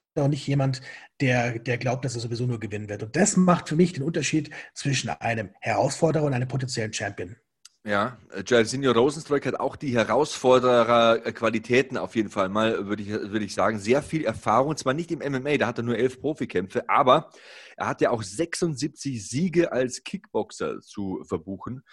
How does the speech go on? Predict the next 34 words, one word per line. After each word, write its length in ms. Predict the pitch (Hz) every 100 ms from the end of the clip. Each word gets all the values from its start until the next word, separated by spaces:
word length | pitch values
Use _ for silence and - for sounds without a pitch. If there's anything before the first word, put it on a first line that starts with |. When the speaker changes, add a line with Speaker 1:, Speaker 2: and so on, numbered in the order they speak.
| - - _
Speaker 2:
und, 560 | 104 107 104 104 98 117
äh, 120 | 104
vierundsechzig 800 | 104 143 185 165 139 147 - 143
davon 360 | 117 117 131 123
durch 160 | 127
K 160 | - 107
O 160 | 131 143
gewonnen. 400 | 117 87 85 78
Also 340 | 95 117 113 - - -
bei 80 | 120
ihm 180 | 185
merkt 220 | 185 190 175
man 80 |
auch 160 | 147 -
immer, 160 | 196 165
das 140 | 131
hat 100 | 143
man 100 | 156
zum 120 | 151
Beispiel 300 | 147 151 147
gegen 160 | 131 -
Alistair 300 | 147 - -
Overeem 420 | 165 196 190 185
gesehen, 400 | 175 170 180 165 _ _
auch 260 | - 139 -
wenn's 200 | 190 165
mal 120 | 156
vier 280 | - 214 214
Runden 320 | 202 156 160
nicht 260 | 226 233 131
läuft, 480 | 117 95 90 _ _ _ _
der 80 | 117
kann 500 | - - 123 160 202 -
mit 220 | 123